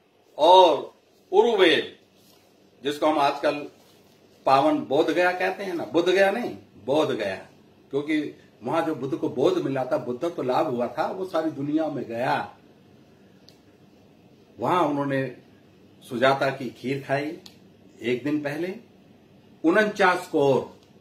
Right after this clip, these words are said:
खाने के बाद उन्होंने निरंजना नदी पार की। श्रोणिक ने उनको आठ पूले घास के छोटे छोटे बंडल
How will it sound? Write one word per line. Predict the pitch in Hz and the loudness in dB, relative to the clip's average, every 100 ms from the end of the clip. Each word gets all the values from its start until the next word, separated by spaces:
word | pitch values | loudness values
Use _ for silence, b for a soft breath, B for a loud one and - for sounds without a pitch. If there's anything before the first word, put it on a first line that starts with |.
| _ _ - _ _ _ _ - - - _ _ _ _ _ _ _ _ | _ _ -20 _ _ _ _ -20 -20 -20 _ _ _ _ _ _ _ _
खाने | 127 143 143 | -2 0 0
के | - | -2
बाद | 131 143 151 - - - - _ _ _ _ _ - | 2 4 4 0 -14 -20 -20 _ _ _ _ _ -12
उन्होंने | 120 143 143 139 | -4 -2 0 -2
निरंजना | 117 135 147 147 139 123 | -2 0 2 2 0 0
नदी | 113 110 | -2 -4
पार | 113 127 135 | 0 4 4
की। | 135 143 156 - - - - _ _ _ _ - | 2 -4 -6 -8 -18 -20 -20 _ _ _ _ -20
श्रोणिक | - 180 208 196 175 | -4 4 6 6 2
ने | 160 147 | 2 2
उनको | 131 135 147 147 - - | 0 -2 -2 -4 -6 2
आठ | 190 202 - - | 6 6 4 -2
पूले | 165 156 143 | 0 0 -2
घास | 139 160 156 - | 0 0 0 -8
के | 101 - - _ _ _ _ _ - | -14 -14 -20 _ _ _ _ _ -8
छोटे | 185 - | -6 -6
छोटे | 143 - | -8 -6
बंडल | 123 123 110 | -4 -4 -6